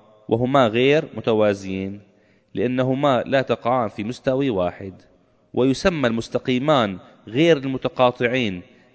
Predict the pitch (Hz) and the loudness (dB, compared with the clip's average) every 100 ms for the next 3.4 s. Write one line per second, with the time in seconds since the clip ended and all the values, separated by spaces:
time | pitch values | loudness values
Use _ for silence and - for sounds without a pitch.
0 | _ 120 120 120 117 151 123 98 - 113 | _ -2 2 2 4 4 2 0 -8 -2
1 | 139 127 123 - 120 139 107 92 - - | 2 2 0 0 2 2 0 -2 -12 -20
2 | _ - 135 127 143 - 117 101 98 120 | _ -6 -4 -2 -4 0 2 2 2 2
3 | 135 - 139 | 2 0 -6